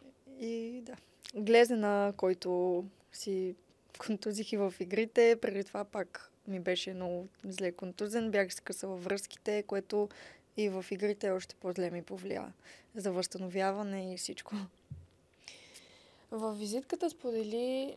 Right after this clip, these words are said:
Speaker 2: а, за един много така преломен момент в, а, живота ти, за загубата на твоя
Speaker 1: М, да.
Speaker 2: треньор,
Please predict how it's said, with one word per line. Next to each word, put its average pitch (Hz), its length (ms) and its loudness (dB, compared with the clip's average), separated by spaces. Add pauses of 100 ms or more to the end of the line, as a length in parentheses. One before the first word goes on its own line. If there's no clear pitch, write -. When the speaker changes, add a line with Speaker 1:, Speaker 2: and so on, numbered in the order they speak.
Speaker 2:
а, 226 480 -2 (200)
за 214 240 -4 (120)
един 214 260 -6
много 214 260 -4 (320)
така 196 240 -4
преломен 196 480 -2
момент 185 380 -6
в, 180 300 -14
а, 190 180 -6
живота 185 400 -8
ти, 226 280 -8
за 220 100 -8
загубата 196 540 -2
на 185 120 -14
твоя 185 220 -6
Speaker 1:
М, 180 60 -8
да. 180 60 -8
Speaker 2:
треньор, 180 360 -4